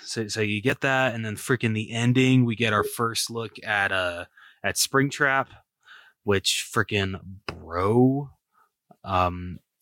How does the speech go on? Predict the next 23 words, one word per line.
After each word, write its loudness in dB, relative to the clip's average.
it's -4
not 0
the 2
Springtrap 0
I 2
feel 2
a 0
lot 2
of -2
people 2
know 4
from 2
the 4
games, 2
um, 0
because -8
it's -4
not 0
f-, -18
the -4
frickin' -6
mangled -2
Bonnie 2